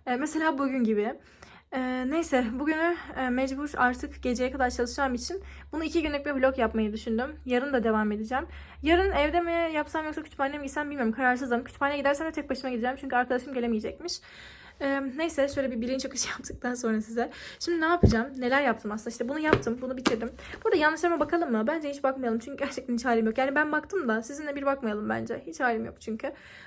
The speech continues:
Bunu bitirdim işte. Bir tane çözdüm. Sonra bir çöküş. <laughs> Sonra yedi test türev. Ee, sonrası bu kadar işte. Denemeye girdim ve eve geldim dediğim gibi. Ya bu şekilde hazırlayıp koydum ama şimdi oturamayacağım, e, derse.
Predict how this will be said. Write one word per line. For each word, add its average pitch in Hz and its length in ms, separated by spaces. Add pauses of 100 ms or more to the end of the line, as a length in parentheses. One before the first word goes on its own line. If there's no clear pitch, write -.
Bunu 339 160
bitirdim 294 380
işte. 220 280
Bir 220 60
tane 233 260
çözdüm. 233 460 (340)
Sonra 285 160
bir 302 40
çöküş. 262 300
<laughs> - 400
Sonra 240 240
yedi 254 240
test 254 240
türev. 233 260 (440)
Ee, 247 840
sonrası 311 360
bu 311 60
kadar 233 200
işte. 226 220
Denemeye 269 320
girdim 247 340 (120)
ve 320 60
eve 285 180
geldim 214 400
dediğim 220 220
gibi. 277 140 (360)
Ya 240 100
bu 277 60
şekilde 330 260
hazırlayıp 285 440
koydum 285 240
ama 330 120
şimdi 302 220
oturamayacağım, 247 680 (380)
e, 247 40
derse. 240 580